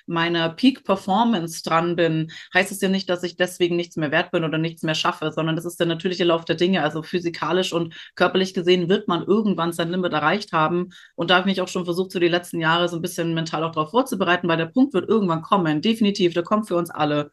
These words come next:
Und da muss ich einfach mir vorher bewusst sein, wenn der Punkt da ist,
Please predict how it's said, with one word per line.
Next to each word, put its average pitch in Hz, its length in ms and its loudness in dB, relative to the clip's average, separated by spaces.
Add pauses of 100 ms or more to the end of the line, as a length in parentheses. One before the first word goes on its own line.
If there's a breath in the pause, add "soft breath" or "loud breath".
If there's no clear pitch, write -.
(340 soft breath)
Und 170 540 4 (460 loud breath)
da 196 180 4
muss 226 180 4
ich 202 140 -2
einfach 190 300 -2 (140)
mir 190 180 2
vorher 220 240 2
bewusst 190 400 -4
sein, 196 180 2
wenn 202 140 2
der 220 100 2
Punkt 180 340 -4
da 180 200 6
ist, 196 400 -2